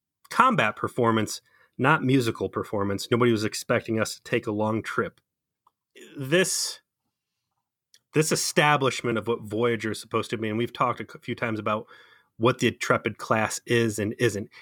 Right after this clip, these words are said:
Is it a deep space, deep space exploration vehicle, as, you know, some of the wikis would suggest?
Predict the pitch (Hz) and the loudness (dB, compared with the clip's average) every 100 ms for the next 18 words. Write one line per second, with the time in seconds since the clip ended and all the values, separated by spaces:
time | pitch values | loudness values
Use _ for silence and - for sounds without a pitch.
0 | - 143 135 127 113 127 120 - 123 110 | -4 0 2 2 0 0 -2 -2 2 2
1 | - - _ _ _ 147 160 - - 127 | 0 -12 _ _ _ 0 2 0 2 2
2 | - 131 123 - 120 113 113 - 104 107 | 2 -2 -2 0 2 4 2 0 -2 -2
3 | 104 - 107 104 101 107 98 113 101 98 | -2 -2 -2 -2 -2 -4 -2 -2 -2 -4
4 | 107 - 98 95 - 110 98 - - | -4 -6 -8 -10 -12 -12 -10 -12 -12